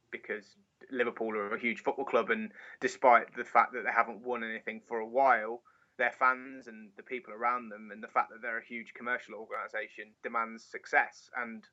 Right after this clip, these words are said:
unfortunately, when you can't deliver that, as we've seen with previous managers, um,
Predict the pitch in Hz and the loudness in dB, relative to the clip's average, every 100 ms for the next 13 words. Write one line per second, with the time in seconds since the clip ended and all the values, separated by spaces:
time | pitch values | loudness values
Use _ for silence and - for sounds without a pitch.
0 | - 113 127 - - 113 110 113 113 117 | -20 -4 -4 -4 -10 -10 -10 -10 -4 -4
1 | 107 107 117 110 110 - _ _ _ - | -2 -4 -4 2 2 0 _ _ _ 4
2 | 117 117 - 127 113 101 143 139 113 104 | 4 2 -10 -10 -10 -6 -6 -4 -6 -8
3 | 107 - 104 117 _ _ _ _ _ _ | -8 -8 -8 -10 _ _ _ _ _ _
4 | 110 117 117 117 | -2 -2 -2 -8